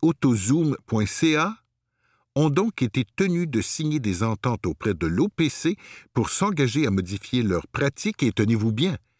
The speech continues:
à respecter la loi. Instigateur de quatre actions collectives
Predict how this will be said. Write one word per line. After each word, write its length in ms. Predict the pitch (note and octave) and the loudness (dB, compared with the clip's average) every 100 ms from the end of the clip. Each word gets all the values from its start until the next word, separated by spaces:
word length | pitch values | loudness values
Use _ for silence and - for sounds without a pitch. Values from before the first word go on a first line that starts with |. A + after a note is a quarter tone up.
| _ _ _ | _ _ _
à 120 | A2 | 0
respecter 520 | G2+ C3+ - - - | 0 0 -2 -2 0
la 160 | D#3+ F2+ | 2 2
loi. 380 | E2+ G2+ G2+ - _ _ _ _ _ _ _ _ _ _ _ _ _ _ | 2 0 0 -4 _ _ _ _ _ _ _ _ _ _ _ _ _ _
Instigateur 880 | D#3 F#3+ - - D3 B2 C3 A2 F2 | 0 0 -2 -2 0 2 2 2 0
de 300 | D#2 E2+ D2 _ _ _ - | -2 -4 -4 _ _ _ -4
quatre 260 | - G3 C3+ | -2 0 -2
actions 320 | - - G2+ | -4 -2 -2
collectives 640 | A2 G2 - - G#2 E2 | 0 0 -2 -6 -6 -6